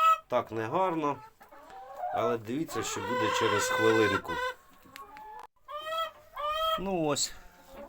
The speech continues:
для вас це дві хвилинки, для мене це десять хвилин роботи. І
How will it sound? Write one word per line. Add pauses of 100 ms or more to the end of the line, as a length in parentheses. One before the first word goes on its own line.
(1040)
для
вас
це
дві
хвилинки,
для
мене
це
десять (520)
хвилин (840)
роботи.
І